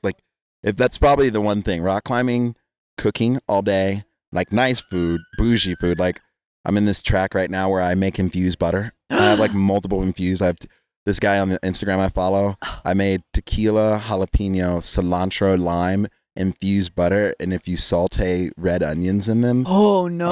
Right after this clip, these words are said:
Speaker 1: oh my God. And then if you
Speaker 2: Gah.
Speaker 1: have your own puree, like ap-, like an apple horseradish jam, brings it all out. But
Speaker 2: Fuck me up. Okay.
Speaker 1: I'm saying food
Speaker 2: Yep.
Speaker 1: all day. And then
Speaker 2: Mm-hmm.
Speaker 1: movies. Movies, that's
Speaker 2: Mm-hmm.
Speaker 1: basically it.
Speaker 2: I'm coming over to your house.
Speaker 1: All right, you're more than welcome to.
Speaker 2: Great.
Speaker 1: It's a long drive.
Speaker 2: I mean, that's fine. I
Speaker 1: Yep.
Speaker 2: don't know if my car's gonna make it,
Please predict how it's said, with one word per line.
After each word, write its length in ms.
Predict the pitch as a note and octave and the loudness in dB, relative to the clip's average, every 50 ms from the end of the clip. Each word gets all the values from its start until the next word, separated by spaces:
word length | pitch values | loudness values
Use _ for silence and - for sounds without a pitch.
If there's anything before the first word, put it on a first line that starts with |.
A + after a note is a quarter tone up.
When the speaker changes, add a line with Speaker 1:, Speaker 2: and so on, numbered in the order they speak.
| F3+ F3 | -2 -2
Speaker 1:
oh 40 | D#3 | -2
my 160 | - G1+ - | -4 -6 -8
God. 420 | - - A1+ A1+ G1+ G1+ G1+ - - - | -8 -6 -6 -6 -6 -6 -8 -10 -6 -2
And 120 | G2+ G2 | 0 2
then 100 | G2+ G2+ | 4 4
if 120 | G2+ - - | 2 2 2
you 80 | G2+ | 2
Speaker 2:
Gah. 60 | G2+ G2+ | 2 2
Speaker 1:
have 160 | G#2+ G2 G2 | 2 0 0
your 140 | G2 F#2+ F#2 | 0 0 2
own 140 | F#2+ F#2+ | 2 2
puree, 420 | - - G2 F2 E2+ F2 F2+ G2+ G2+ | 2 2 2 2 0 0 0 0 0
like 260 | F#2+ F2 E2 - - - - | 0 -2 -4 -6 -8 -8 -4
ap-, 180 | F2+ F2+ - _ _ - | -4 -4 -4 _ _ -2
like 220 | F2 F2 - - | -2 -2 -2 0
an 240 | F2+ F2 E2+ E2+ - - | 0 0 0 0 -2 -4
apple 580 | F2 F2+ - - F#2+ F#2+ F#2 F2+ F2+ F2+ F2 E2 | -6 -6 -2 0 0 2 2 2 2 2 0 0
horseradish 480 | - G#2 F#2+ - - F#2 E2+ F2+ - - | 0 -2 -2 -2 -4 -6 -6 -6 -8 -8
jam, 460 | - - C#2+ D#2 E2 F#2+ A#2+ A2+ - _ _ _ | -8 -8 -6 -4 -2 -2 -2 -4 -4 _ _ _
brings 220 | - A1+ A#1 - - | -16 -14 -14 -12 -10
it 80 | - | -8
all 200 | A1 G1+ G1+ - - | -8 -6 -6 -6 -8
out. 120 | - - - - - - - | -8 -10 -12 -16 -20 -12 0
But 160 | - - - D#5 | 4 4 4 4
Speaker 2:
Fuck 180 | C#5+ - - A3+ | 2 -2 -2 -2
me 180 | A3+ G#3+ F#3+ - | -2 -2 -2 0
up. 260 | G3 F3 D3+ - - - | 0 -2 0 -2 -4 -2
Okay. 380 | D4 G4+ - - D#3+ D3+ E3 F3+ | -2 -2 0 -2 -2 -2 -2 -2
Speaker 1:
I'm 60 | G#3 | -2
saying 240 | A2+ F#2+ D2+ - - | -2 -4 -4 -2 0
food 120 | - C#3 C#3+ | 2 4 6
Speaker 2:
Yep. 80 | C3 | 6
Speaker 1:
all 120 | B2 A2+ A2 | 6 4 4
day. 160 | G#2+ G2 - - | 2 0 0 0
And 100 | A2+ C#3+ C#3+ | 0 0 2
then 80 | C3+ | 2
Speaker 2:
Mm-hmm. 80 | A#2 G2+ | 2 0
Speaker 1:
movies. 340 | E2+ D2+ D2 - - - _ - | -2 -4 -8 -12 -14 -16 _ -4
Movies, 440 | G#2 A#2 A2+ G#2+ G2+ F2 - - - _ _ _ _ | -2 0 0 0 -2 -2 -4 -8 -12 _ _ _ _
that's 140 | - F#2+ G3 | -6 -4 -4
Speaker 2:
Mm-hmm. 80 | G#3 A#3 | -2 -2
Speaker 1:
basically 400 | - E2+ - - - - C2 A1+ | -2 -4 -4 -8 -12 -10 -10 -8
it. 140 | A1 A#1+ - - _ _ _ - | -8 -8 -8 -10 _ _ _ -6
Speaker 2:
I'm 160 | D#3 G3 A#3 | -4 -4 -2
coming 200 | A#3+ C#4+ C4 A#3+ | -2 -2 -2 -2
over 100 | G3 E3+ | -4 -4
to 60 | D3 C#3+ | -6 -4
your 140 | D#3+ G#3 | -4 -4
house. 280 | G#3 F3 C#3 D3 - _ _ | -4 -6 -8 -8 -10 _ _
Speaker 1:
All 80 | F2+ G#2+ | -6 -6
right, 100 | B2 - | -6 -4
you're 140 | A2 A#2 A#2+ | -2 2 2
more 140 | C3+ C3 C3 | 4 4 4
than 100 | B2 A2+ | 2 2
welcome 240 | G#2+ G2+ - F2 E2 | 0 0 -2 -6 -8
to. 120 | - - | -6 -4
Speaker 2:
Great. 100 | F3+ - | -2 -2
Speaker 1:
It's 120 | G#2+ - C3+ | 0 0 2
a 40 | B2+ | 2
long 220 | C3 D3+ D3+ C#3 | 4 4 4 4
drive. 280 | A#2+ A#2+ G2+ E2+ E2 - _ - | 4 2 2 0 -4 -8 _ -4
Speaker 2:
I 100 | A3+ A#3 | -2 0
mean, 160 | A#3 A3 G#3 | 0 -2 0
that's 220 | A3 G#3+ G#3+ - | -2 -2 -4 -4
fine. 340 | - C#3+ C#3+ C#3+ E3 E3+ - _ | -8 -8 -8 -8 -10 -12 -8 _
I 80 | B2 G3+ | -2 -2
Speaker 1:
Yep. 40 | - | -2
Speaker 2:
don't 80 | - - | -2 -2
know 60 | E4+ | -4
if 60 | A3 G#3+ | -2 -2
my 100 | G#3+ - | -4 -4
car's 320 | - - - G#3+ G3+ - | -4 -6 -6 -6 -6 -4
gonna 160 | - G#3 F#3 F3 | -4 -6 -6 -4
make 240 | D#3+ D3+ D#3+ - E3 | -6 -8 -8 -6 -8
it, 160 | E3 D#3 | -8 -8